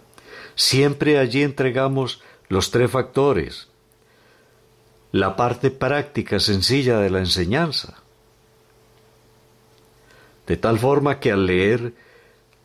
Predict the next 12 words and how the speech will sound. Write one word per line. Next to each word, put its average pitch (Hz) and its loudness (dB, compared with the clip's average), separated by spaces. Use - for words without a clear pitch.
una 135 4
o 113 2
varias 117 0
personas 90 -4
una 123 2
enseñanza 110 0
que - -8
está 104 -4
relacionada 101 0
con 101 0
su 87 -4
cultura, 92 -4